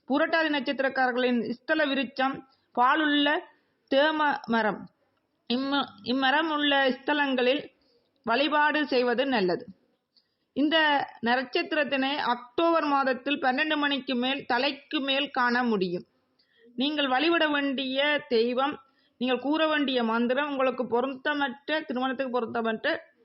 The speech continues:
நட்சத்திரங்கள், பூரட்டாதி நட்சத்திரத்துக்கு, திருமணத்துக்கு பொருத்தமற்ற நட்சத்திரங்கள் போன்றவற்றை பார்க்கலாம். சரியோ? ம், நீங்கள் வழிபட வேண்டிய கடவுள் வந்து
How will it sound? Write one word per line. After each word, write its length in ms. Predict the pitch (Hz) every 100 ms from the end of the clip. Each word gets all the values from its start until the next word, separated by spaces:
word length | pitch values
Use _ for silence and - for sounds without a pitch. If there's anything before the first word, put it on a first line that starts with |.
| _ _ _ -
நட்சத்திரங்கள், 720 | 240 240 311 311 214 185 170
பூரட்டாதி 440 | 214 226 208 202
நட்சத்திரத்துக்கு, 640 | 185 170 180 170 170 202 247
திருமணத்துக்கு 500 | 240 208 196 190 180
பொருத்தமற்ற 340 | 175 170 170
நட்சத்திரங்கள் 600 | 240 208 208 180 180 175
போன்றவற்றை 440 | 170 165 156 - 254 285 _ _ _ -
பார்க்கலாம். 440 | 220 - 160 151 - _ _ _ _ -
சரியோ? 280 | 277 294 285 - _ _ _ _ _
ம், 440 | 214 220 214 214 208 -
நீங்கள் 380 | 254 285 294 294 285
வழிபட 400 | 226 233 285 285 285
வேண்டிய 500 | 285 269 262 262 240
கடவுள் 460 | 247 214 247 269 269 262
வந்து 380 | 247 247 254